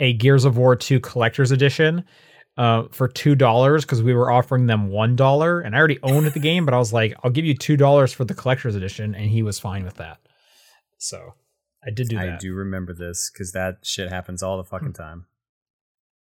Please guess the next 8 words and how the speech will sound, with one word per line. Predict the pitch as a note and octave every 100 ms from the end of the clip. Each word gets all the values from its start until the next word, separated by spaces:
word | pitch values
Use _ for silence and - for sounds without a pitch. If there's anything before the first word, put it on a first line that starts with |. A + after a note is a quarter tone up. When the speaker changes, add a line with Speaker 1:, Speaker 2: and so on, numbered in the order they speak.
| _ _ F#3+
Speaker 1:
I |
mean, | A#3+ A#3+ -
everyone | E3+ F#3+ D4 D#4+ F4 F4+
wins | G4+ E4+ E3 A2+ - - _ _
except | D#3+ - B3 G3 -
E | A3 A#3+
B | C#4+ B3+
Games. | B3 E3+ A2+ F#2+ - -